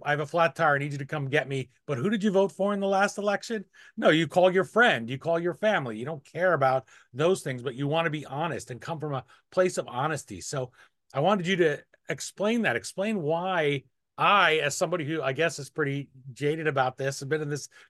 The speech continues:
business a long time, love the Sun, and why you've reached somebody like me who probably honestly wouldn't, wouldn't have ever paid for another kind of newspaper. People in the press tend to want to get freebies,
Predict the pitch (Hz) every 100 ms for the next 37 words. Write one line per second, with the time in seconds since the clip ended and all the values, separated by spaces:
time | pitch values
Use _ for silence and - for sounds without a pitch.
0 | - 156 151 139 139 135 151 160 147 -
1 | _ _ _ 135 160 202 175 175 170 160
2 | 165 143 139 143 170 170 170 160 147 _
3 | _ _ 127 139 196 160 180 143 185 170
4 | 156 147 139 131 139 156 131 120 _ _
5 | 156 143 180 196 196 156 180 190 165 165
6 | 180 - 156 180 170 156 175 160 151 -
7 | 175 170 131 - 127 120 - _ - 147
8 | 156 147 135 151 131 131 135 147 123 104
9 | 123 151 147 143 - 147 - 147 139 135
10 | 147 139 139 - 147 123 104